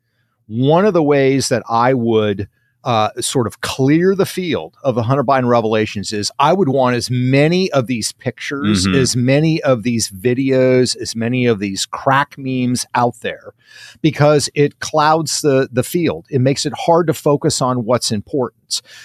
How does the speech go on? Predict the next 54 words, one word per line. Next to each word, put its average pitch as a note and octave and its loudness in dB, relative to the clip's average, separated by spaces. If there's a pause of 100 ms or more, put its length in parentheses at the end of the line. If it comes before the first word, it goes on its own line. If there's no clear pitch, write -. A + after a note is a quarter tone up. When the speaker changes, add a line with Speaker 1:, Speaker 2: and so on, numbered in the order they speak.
Speaker 1:
So - 0
what C#3+ 4
I F#3 4
would F#3+ 0
just E3 -2
encourage D3 -4
people, C3 -2
when B2 -2
you're A#2 -2
consuming A3 0
information, B2+ -2 (440)
don't A#3+ 0
worry A#3 2
about C#3+ 2
that G#2+ -2
stuff. F2+ -6
It's - -6
ridiculous. D3+ -2
Move D3+ 0
on. E3 0
We C3 2
all F3 2
know C#3+ 2
the A2+ -4
problems C3 -2
that C3 -8
Hunter A2+ -6
has. A2 -8 (320)
In E3+ 2
a D#3+ 4
way, D3+ 2 (640)
it D#3+ 2
makes F3 2
him F3+ 0
a D3 2
more C#3+ 2
sympathetic B2 -2
figure, A#2+ 0
because A#2+ -2
when C3+ 0
it A#2 -6
comes G3 0
to C#3+ 0
some C#3+ 0
of B2 -2
the A2+ 2
charges D3+ 0
that A#2+ 0
he's A2 -4
facing C3+ 0
from A2 0
this F#2+ -4
grand A2 -2
jury, A#2 0